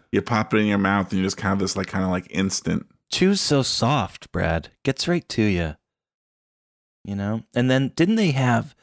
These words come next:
Speaker 2: I think they <laughs> had, I'm gonna have to look it up, but I think they had, like, um, like, gender-specific versions of those commercials. Like, one aimed toward so-called dudes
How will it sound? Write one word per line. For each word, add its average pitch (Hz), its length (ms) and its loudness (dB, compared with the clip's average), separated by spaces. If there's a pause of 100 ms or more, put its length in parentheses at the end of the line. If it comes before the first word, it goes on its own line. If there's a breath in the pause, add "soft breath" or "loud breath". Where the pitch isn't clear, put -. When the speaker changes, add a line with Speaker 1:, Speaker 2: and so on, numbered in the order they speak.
(500)
Speaker 2:
I 117 80 -2
think - 260 -2
they - 160 0
<laughs> - 380 -6
had, - 240 -6 (120)
I'm - 160 -16
gonna - 140 -4
have 98 120 -6
to 80 100 -8
look 110 260 -2
it 110 60 2
up, 110 160 0
but 113 100 2
I 117 60 2
think 196 240 -2
they 113 140 2
had, 104 260 0
like, 85 320 -2 (1000)
um, 87 460 0 (140)
like, 95 180 -2
gender-specific 120 1120 0
versions 127 560 2
of 143 140 0
those 143 180 2
commercials. 147 760 -2 (540)
Like, 92 180 -2
one 107 460 2 (640)
aimed 101 380 0
toward 95 420 2 (220)
so-called 92 580 0
dudes 110 680 0